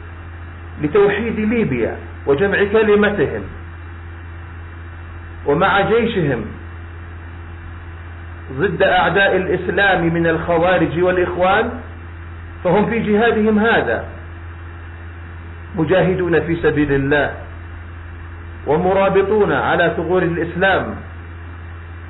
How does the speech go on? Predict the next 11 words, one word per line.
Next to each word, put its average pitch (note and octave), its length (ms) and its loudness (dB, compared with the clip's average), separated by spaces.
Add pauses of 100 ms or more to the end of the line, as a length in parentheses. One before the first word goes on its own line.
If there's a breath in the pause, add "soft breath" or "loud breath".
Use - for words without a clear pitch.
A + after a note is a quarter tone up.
وأنهم F3+ 580 2
حماة F3 400 4
للدين E3+ 500 0
الإسلامي E3+ 760 2
والعقيدة F3 560 2
السلفية، D3 680 2 (1600)
وأنهم D#3+ 760 2
جند F3+ 260 4
الله D#3+ 540 4 (600)
وحزبه F#3 540 4
الغالبون، G3 800 4